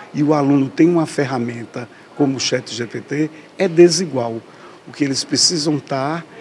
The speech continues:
é harmonizado. E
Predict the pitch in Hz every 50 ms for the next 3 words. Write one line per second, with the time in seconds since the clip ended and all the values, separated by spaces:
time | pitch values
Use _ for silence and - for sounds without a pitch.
0 | - - - - - - 131 131 143 143 135 147 151 156 165 165 165 160 127 -
1 | - 135 135 135 131 117 113 110 104 - - - - - - - - - - -
2 | - - 170 180 180 185 196 202 185